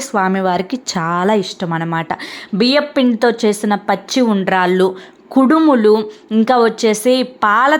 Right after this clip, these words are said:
తాలికలు, లేకపోతే కనుక బ-, అంటే పొంగలన్నం ఉంటుంది కదా, బెల్లపన్నం పాయసం అంటాం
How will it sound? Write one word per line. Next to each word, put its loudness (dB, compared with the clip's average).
తాలికలు, 0
లేకపోతే 0
కనుక 0
బ-, 2
అంటే -2
పొంగలన్నం 2
ఉంటుంది -2
కదా, 0
బెల్లపన్నం 2
పాయసం 0
అంటాం -6